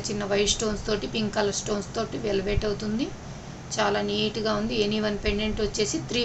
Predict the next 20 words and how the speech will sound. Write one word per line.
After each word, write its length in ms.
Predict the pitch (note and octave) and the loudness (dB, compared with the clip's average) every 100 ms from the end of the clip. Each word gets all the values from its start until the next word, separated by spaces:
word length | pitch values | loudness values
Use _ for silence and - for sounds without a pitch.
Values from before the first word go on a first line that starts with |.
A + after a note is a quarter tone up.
| A#3+ | 0
ఫిఫ్టీ 240 | G#3 A3+ | -2 2
రూపీస్. 360 | G#3 G3+ G#3 - - - - - - - - - - - - - - - - | 4 4 4 0 -6 -10 -10 -10 -10 -10 -10 -10 -10 -10 -10 -10 -10 -8 0
పెండెంట్ 340 | G#3+ G#3 A3 A#3 | 4 4 2 4
కావాలనుకున్న 560 | A3+ A3 A3 G#3+ A3 A3 | 6 6 4 2 0 2
వాళ్ళు 140 | G#3+ G#3+ | 2 2
పెండెంట్ 320 | G#3 G#3 A3 | 0 2 2
బుక్ 160 | G#3+ G3+ | 2 2
చేసుకోండి. 460 | A3+ A3 A#3+ A3+ D#4+ - - - - - - | 0 0 0 2 0 -2 -8 -10 -10 -8 -2
క్రిస్టల్స్ 400 | A3+ B3 A3 - | 0 4 2 4
కావాలనుకున్న 520 | A3 G#3+ A3 G#3+ A3+ B3 | 6 6 4 2 0 2
వాళ్ళు 160 | D4+ - | 2 2
క్రిస్టల్ని 520 | C4 - A#3+ A#3 C#4 F4 | 2 2 2 0 0 2
ఇలా 140 | G#3 G#3 A3 | 4 4 4
ఏ 60 | G#3+ | 4
కలర్ 300 | G#3+ A3 A#3+ A#3+ | 6 6 6 8
కావాలైతే 460 | A#3+ A3+ A3+ A3+ A#3 | 8 6 4 4 4
ఆ 20 | G#3 | 6
కలర్ 240 | A3 A3 A3 | 6 4 2
స్క్రీన్ 300 | - A3+ A3 - | -2 0 0 0
షాట్ 180 | G#3+ | 0